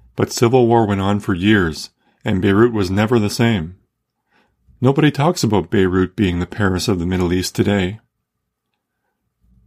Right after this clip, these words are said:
Taleb's book was about how this kind of thing happens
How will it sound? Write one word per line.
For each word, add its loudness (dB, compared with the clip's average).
Taleb's 0
book 2
was 0
about 2
how 2
this -2
kind 0
of 0
thing 0
happens -2